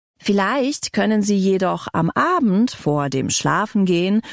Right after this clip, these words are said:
oder in einem anderen geeigneten Moment den Gesprächsfaden noch einmal aufnehmen.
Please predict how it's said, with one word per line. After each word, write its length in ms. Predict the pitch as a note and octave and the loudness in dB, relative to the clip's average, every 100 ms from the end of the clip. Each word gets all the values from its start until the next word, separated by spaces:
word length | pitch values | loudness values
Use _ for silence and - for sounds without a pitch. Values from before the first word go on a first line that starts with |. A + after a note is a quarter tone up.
| - | -14
oder 540 | - E3 E3 D#3 C#3 - | -2 0 2 0 -2 -2
in 140 | D3 | -2
einem 260 | - C#3 C#3+ | 0 0 0
anderen 680 | D3+ G3 A#3+ G#3 E3+ D3+ D3+ | 0 0 0 0 0 0 0
geeigneten 680 | D3+ D3 E3 F3+ F3 - E3 | 0 0 0 0 0 2 2
Moment 480 | D#3+ D#3+ D#3+ A3 - - - - | 2 2 2 0 -2 -14 -14 -2
den 200 | A#3+ A#3+ | 2 2
Gesprächsfaden 1040 | B3+ - - B3 A3 - - A3 A3+ A#3 | 0 -2 0 0 0 -2 -2 0 0 2
noch 220 | A3 G3+ - | 2 0 -2
einmal 400 | F#3+ F#3+ F#3+ A#3+ | 0 0 0 0
aufnehmen. 720 | B3 G3+ - E3 C#3+ B2 | 0 -2 -2 0 0 0